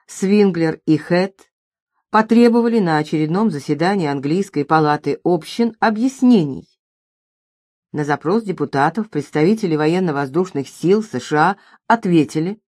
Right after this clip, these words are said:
что радарами в Туле были перехвачены сигналы, отражённые Луной,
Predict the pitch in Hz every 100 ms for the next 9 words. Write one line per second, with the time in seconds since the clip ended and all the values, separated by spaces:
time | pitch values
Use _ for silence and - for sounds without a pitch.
0 | _ _ _ _ _ - _ - - 240
1 | 262 202 208 208 214 214 214 _ - 220
2 | 220 214 226 - _ _ _ _ - 165
3 | 202 214 220 208 202 165 185 180 202 202
4 | - 196 175 156 151 180 220 _ _ _
5 | _ - 180 185 185 190 208 220 233 226
6 | 247 214 165 151 151